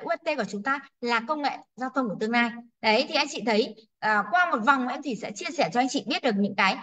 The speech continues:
những cái tiềm năng to lớn của cái, ở cái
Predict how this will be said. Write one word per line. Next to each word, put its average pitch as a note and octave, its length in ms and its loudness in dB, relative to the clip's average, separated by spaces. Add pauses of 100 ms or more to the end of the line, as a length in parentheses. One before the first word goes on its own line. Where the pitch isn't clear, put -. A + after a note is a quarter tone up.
(280)
những A#3+ 180 2
cái C4 200 2
tiềm D#4+ 220 4
năng E4 280 4
to F#4 180 10
lớn B3+ 260 8 (200)
của G#3 180 6 (180)
cái, G3+ 380 0 (280)
ở F#3+ 240 6
cái G3 300 2